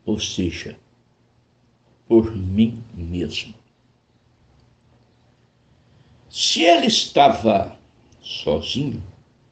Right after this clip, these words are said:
por que o plural? "Façamos o homem."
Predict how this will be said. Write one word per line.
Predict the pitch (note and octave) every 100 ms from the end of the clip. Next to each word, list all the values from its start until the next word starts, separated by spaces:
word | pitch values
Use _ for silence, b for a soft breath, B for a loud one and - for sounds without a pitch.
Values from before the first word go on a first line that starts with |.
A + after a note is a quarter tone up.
| _ _ _ _ _ _ _ _ _ _
por | A2 A2+ - - -
que | - G#2+ A2+ A2+ - - - - _ - -
o | G#2
plural? | G2 - G2+ F#2+ F2 D#2 - _ _ _ _ _ _ _ _ _ _
"Façamos | _ - - G#2 - - - B2 A#2+ G2+ G2+ - - - _
o | - -
homem." | B1+ - F#2